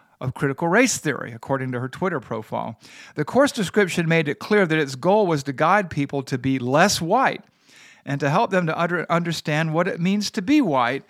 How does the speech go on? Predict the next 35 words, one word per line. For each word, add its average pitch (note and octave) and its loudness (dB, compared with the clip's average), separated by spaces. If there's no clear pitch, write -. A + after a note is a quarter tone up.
and D3+ -6
to D3+ -4
challenge F#3 2
what D#3 2
it D3+ -2
means D#3 -2
to D#3 -8
be D3 0
racist. C#3+ -2
So - -8
there's C#3 0
the D3 0
assumption E3 -2
that C#3 0
all D#3+ 4
white E3+ 2
people A#2+ -8
are B2+ -6
racist. C3 -6
And D3+ -4
unfortunately A3 2
for D#3+ -6
Coca-Cola, F3+ 0
which C3+ -6
some D#3+ 0
less D3 -2
charitable C3+ -2
folks, C#3 -4
as A#2 -8
you D3 -4
pointed C#3+ -2
out, C#3+ 2
are B2+ -2
calling C3 -2
Woca-Cola, C3 0